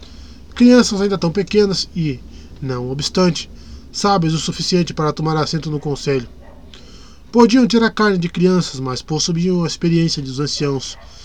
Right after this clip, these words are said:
tendo nascido com a totalidade da memória genética, uma consciência aterrorizante que diferenciava sua tia Alia e elas mesmas do restante dos humanos vivos. Muitas vezes, em muitas noites,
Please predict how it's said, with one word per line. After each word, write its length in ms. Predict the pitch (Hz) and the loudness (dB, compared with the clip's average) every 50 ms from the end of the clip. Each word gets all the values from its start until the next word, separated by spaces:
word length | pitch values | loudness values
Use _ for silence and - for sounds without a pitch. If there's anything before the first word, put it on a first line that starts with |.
| - - - - - - - | -20 -20 -20 -20 -20 -10 0
tendo 220 | - 247 247 240 | 2 4 6 6
nascido 420 | 233 233 226 180 - 226 220 202 | 6 6 6 4 2 2 0 0
com 140 | 180 - 196 | 0 0 -2
a 60 | 185 | -2
totalidade 720 | 175 185 175 - 190 185 185 165 180 180 180 180 165 147 143 | -2 -2 -2 0 0 0 0 0 2 2 4 4 2 0 -2
da 100 | 143 139 | -2 -2
memória 360 | 143 143 139 143 143 143 135 | -2 -2 -2 -2 -2 -2 -2
genética, 500 | 127 165 160 160 160 - - - 135 - - - - - - - - - - - | -2 -2 -2 -2 -2 -2 -4 -8 -12 -12 -12 -20 -20 -20 -20 -20 -20 -20 -20 -12
uma 200 | - 139 131 117 | -8 -8 -8 -8
consciência 600 | - - 127 120 113 - - 143 160 165 - 151 | -8 -10 -12 -10 -8 -6 -2 0 0 0 0 0
aterrorizante 680 | 139 - - 131 147 165 160 139 151 160 165 143 - - - - - - - - - - | -4 -4 -2 -2 -2 -2 0 0 0 -2 -2 -4 -6 -10 -14 -20 -20 -20 -20 -20 -20 -12
que 120 | - - 214 | -10 -8 0
diferenciava 800 | 190 240 233 - 233 220 220 208 - - 220 208 190 180 175 | 2 0 2 4 2 2 2 2 0 0 0 0 2 2 0
sua 260 | 156 - - 180 175 160 | 0 0 0 0 0 0
tia 320 | - - 175 180 175 170 | -2 -2 0 2 2 2
Alia 380 | 160 151 160 170 170 135 117 - - - | 2 0 0 0 -2 -2 -4 -8 -14 -12
e 120 | 135 127 | -8 -6
elas 280 | 131 135 147 156 151 151 | -4 -2 -2 -2 -2 -2
mesmas 460 | 170 170 175 170 165 175 - - - - - - - - - - - - - | -2 -2 0 0 -2 -2 -4 -6 -10 -12 -16 -16 -14 -14 -16 -16 -16 -8 0
do 100 | 190 220 | 2 2
restante 560 | 190 196 220 202 - - - 190 180 - 170 | 4 6 4 2 2 2 2 2 2 2 0
dos 180 | 151 156 151 147 | -2 -2 -2 -2
humanos 340 | 156 147 143 147 147 135 120 | -2 0 0 0 -2 -4 -6
vivos. 440 | 123 127 127 117 113 110 - - - - - - - - - - - - - - - - - - - - - - - - - | -6 -6 -8 -8 -8 -10 -12 -12 -14 -16 -18 -18 -18 -20 -20 -20 -20 -20 -20 -20 -20 -20 -20 -20 -20 -20 -20 -20 -20 -14 -8
Muitas 480 | - 135 127 123 123 120 156 160 156 156 | -6 -4 -4 -4 -2 0 0 0 2 4
vezes, 380 | 165 185 185 185 185 180 170 165 | 6 6 6 6 6 4 2 0
em 80 | 151 | 0
muitas 400 | 139 139 147 147 - 165 143 - | 0 -2 -2 -2 0 -2 -2 0
noites, 360 | 165 165 165 - - - - | 0 0 0 0 -2 -6 -8